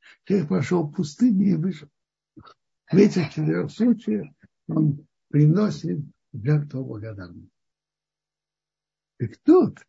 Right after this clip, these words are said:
когда он приносит эту жертву шламим, так и жертву, он приносит её как туда, благодарность Богу, в этих четырёх случаях. Так он должен ещё, кроме жертвы,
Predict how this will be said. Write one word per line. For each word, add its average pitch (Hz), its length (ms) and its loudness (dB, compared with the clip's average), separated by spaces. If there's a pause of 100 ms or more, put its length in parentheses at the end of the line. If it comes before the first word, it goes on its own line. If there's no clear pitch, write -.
(120)
когда 139 260 0
он 196 100 4
приносит 165 600 2 (260)
эту 196 300 2
жертву 151 420 0
шламим, 180 560 2
так 320 220 -6
и 339 120 0
жертву, 311 680 -6 (220)
он 202 240 6
приносит 226 540 4
её 202 260 2
как 196 300 -10
туда, 156 480 0
благодарность 156 840 -2
Богу, 254 420 -4 (280)
в 143 80 2
этих 196 320 6
четырёх 170 420 2
случаях. - 540 -10 (680)
Так 151 160 -4
он 220 180 6
должен 196 360 4
ещё, 165 240 -4
кроме 180 440 -2
жертвы, 220 520 -6